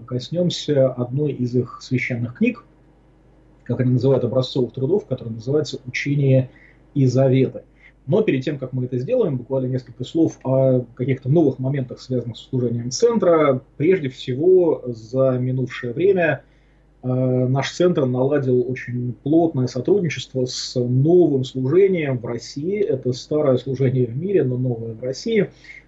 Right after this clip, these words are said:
А, есть такая замечательная организация в Соединённых Штатах, называется она «Разумная вера», «Reasonable Faith» по-английски, и возглавляет её,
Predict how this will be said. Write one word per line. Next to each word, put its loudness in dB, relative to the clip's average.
А, 2
есть 4
такая 0
замечательная -2
организация -2
в -4
Соединённых -8
Штатах, -4
называется 0
она -2
«Разумная 0
вера», -2
«Reasonable 2
Faith» 0
по-английски, 0
и 2
возглавляет 0
её, 2